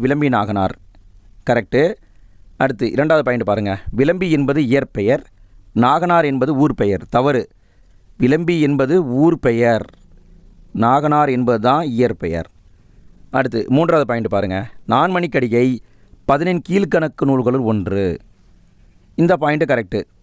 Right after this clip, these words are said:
பதினெட்டு கீழ்க்கணக்கு நூல்களில் ஒன்று. அடுத்து நான்காவது பாயிண்ட் பாருங்க, கடிகை என்றால் மணிகள் என்று பொருள். இந்த பாயிண்ட் தவறுங்க. கடிகை என்றால் அணிகலன் என்று பொருள். கடிகைனா அணிகலன்.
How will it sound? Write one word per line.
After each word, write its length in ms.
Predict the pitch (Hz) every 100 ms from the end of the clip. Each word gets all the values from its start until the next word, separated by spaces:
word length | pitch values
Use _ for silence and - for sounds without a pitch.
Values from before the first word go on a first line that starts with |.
| -
பதினெட்டு 300 | 131 143 127 -
கீழ்க்கணக்கு 420 | 160 139 139 123 127
நூல்களில் 360 | 123 120 147 214 196 _ 117
ஒன்று. 280 | 113 95 87 - _ _ _ _ _ _ _ -
அடுத்து 320 | 151 156 123 - 120
நான்காவது 340 | 147 175 156 127
பாயிண்ட் 220 | 123 104
பாருங்க, 220 | 104 98 101 - - - _ -
கடிகை 300 | 135 180 190 160
என்றால் 320 | 127 135 170 120
மணிகள் 340 | 120 156 180 156
என்று 180 | 131 135 113
பொருள். 240 | 120 110 90 - _ _ _ _ _ _
இந்த 140 | 127 139
பாயிண்ட் 220 | 127 127 123 110
தவறுங்க. 320 | 110 104 104 139 - _ _ _ -
கடிகை 300 | 127 151 151 147
என்றால் 320 | 127 131 156 220 - _ _ _
அணிகலன் 540 | 117 143 165 156 147 131
என்று 180 | 120 127 -
பொருள். 280 | 104 104 95 - _ _ - _ _ - _
கடிகைனா 500 | 120 123 131 120 131 175 - -
அணிகலன். 600 | 113 117 101 92 95 101